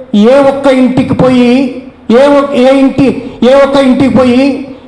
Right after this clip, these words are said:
"మీకు ఇగో ఈ పది రూపాయలు సాయం చేస్తున్నానని" చేసిండారా మీ ద్వారా, కేసీఆర్ ద్వారా, మీ కేటీఆర్ ద్వారా? పోయి ఒక ఇంటికైనా ఒక పది రూపాయలు ఇచ్చి రారా బాబు మీరు? ఒక హెల్ప్ అయినా చేసిరా?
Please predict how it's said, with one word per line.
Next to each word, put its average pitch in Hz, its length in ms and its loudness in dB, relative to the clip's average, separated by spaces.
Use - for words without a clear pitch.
"మీకు 247 280 2
ఇగో 254 180 2
ఈ 254 80 0
పది 233 220 0
రూపాయలు 262 300 0
సాయం 254 320 0
చేస్తున్నానని" 233 680 0
చేసిండారా 226 500 0
మీ 220 140 2
ద్వారా, 202 380 -2
కేసీఆర్ 220 420 0
ద్వారా, 202 300 -2
మీ 226 80 2
కేటీఆర్ 226 480 0
ద్వారా? 208 340 -2
పోయి 247 240 2
ఒక 233 140 0
ఇంటికైనా 262 640 0
ఒక 240 140 -4
పది 233 200 -2
రూపాయలు 277 280 0
ఇచ్చి 269 200 -2
రారా 262 260 0
బాబు 277 220 0
మీరు? 254 500 -2
ఒక 233 160 -2
హెల్ప్ 226 240 0
అయినా 311 160 2
చేసిరా? 262 600 0